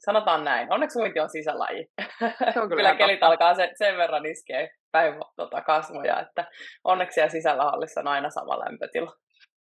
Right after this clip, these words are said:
Speaker 2: Kyllä, mä oon, mä oon sanonut omille asiakkaille aina, että uimahallissa paistaa aina aurinko, eli sinne vaan.
Speaker 1: Just näin.
Speaker 2: Kirkkaat loistevalot siellä, niin ei huomaa synkkää,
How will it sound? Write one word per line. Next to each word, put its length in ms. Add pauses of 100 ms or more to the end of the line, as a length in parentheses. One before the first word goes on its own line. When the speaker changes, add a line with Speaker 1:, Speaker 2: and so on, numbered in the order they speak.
(500)
Speaker 2:
Kyllä, 260
mä 160
oon, 140 (100)
mä 60
oon 60
sanonut 320
omille 280
asiakkaille 580
aina, 240
että 220
uimahallissa 500
paistaa 320
aina 280
aurinko, 600 (100)
eli 280 (220)
sinne 320
vaan. 240 (840)
Speaker 1:
Just 260
näin. 300 (1160)
Speaker 2:
Kirkkaat 380
loistevalot 640
siellä, 300
niin 160 (880)
ei 120
huomaa 540
synkkää, 560